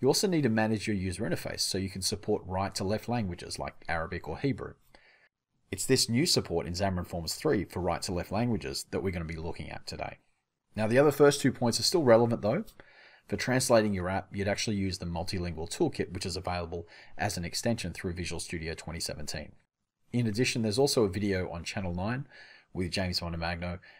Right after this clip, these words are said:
and Cameron Leram on how to use the tooling. It's very excellent. I advise you to watch it. And those guides will show you how to use the toolkit in combination also with Azure Cognitive Services to automate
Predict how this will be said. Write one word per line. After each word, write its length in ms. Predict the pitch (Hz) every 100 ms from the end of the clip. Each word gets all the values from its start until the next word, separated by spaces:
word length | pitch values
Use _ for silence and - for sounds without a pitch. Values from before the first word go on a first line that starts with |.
| _
and 380 | - 92 85 85 - -
Cameron 360 | - 95 92
Leram 340 | 90 101 147 226 - - -
on 260 | 95 90
how 220 | 87 - 87
to 80 |
use 200 | 87 85
the 80 | -
tooling. 260 | - 73 76
It's 160 | - - -
very 360 | 90 104 95
excellent. 300 | 82 - 76
I 140 | 73 76 - -
advise 400 | 95 80 82 -
you 60 |
to 80 | 82
watch 260 | 80 - -
it. 80 | - _ _ -
And 140 | 110
those 120 | 135
guides 280 | 135 120 113
will 80 | 110
show 240 | - 110
you 220 | 104 98 95 - -
how 220 | - 110
to 60 | 110
use 200 | 104 -
the 80 | 92
toolkit 520 | - 143 - 127 -
in 140 | 98
combination 600 | 87 95 87 87 - 87 - - -
also 260 | 147 175 156
with 200 | 127 107
Azure 320 | 95 117 110
Cognitive 520 | - 110 101 98 82
Services 600 | - 135 165 147 87 80
to 140 | - -
automate 480 | 104 131 127 104 87